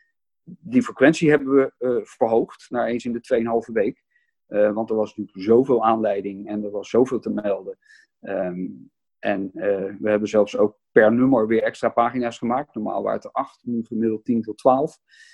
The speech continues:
Eh, waarin we vooral V W S'ers aan het woord laten. Ehm, met name ook, eh, een collega van interne, van communicatie, eh, die zelf, eh, door corona getroffen is en het, eh,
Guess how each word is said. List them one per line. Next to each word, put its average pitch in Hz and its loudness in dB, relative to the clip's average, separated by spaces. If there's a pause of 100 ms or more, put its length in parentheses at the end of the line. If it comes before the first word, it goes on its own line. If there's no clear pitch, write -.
(140)
Eh, 104 2
waarin 127 4
we 117 -2
vooral 127 4
V - -16
W 120 0
S'ers 160 -14
aan 160 -6
het 151 -12
woord 147 -6
laten. 143 -6
Ehm, 110 -2 (300)
met 107 -4
name 156 4
ook, 120 -2
eh, 110 -6 (360)
een 113 -6
collega 117 -2
van 104 -16
interne, 113 -8 (100)
van 110 -6
communicatie, 113 -4 (380)
eh, 101 -2
die 101 -6
zelf, 117 2 (200)
eh, 104 -8 (300)
door 113 -2
corona 107 0
getroffen 120 0
is 175 -2
en 107 -6
het, 98 -8
eh, 98 -8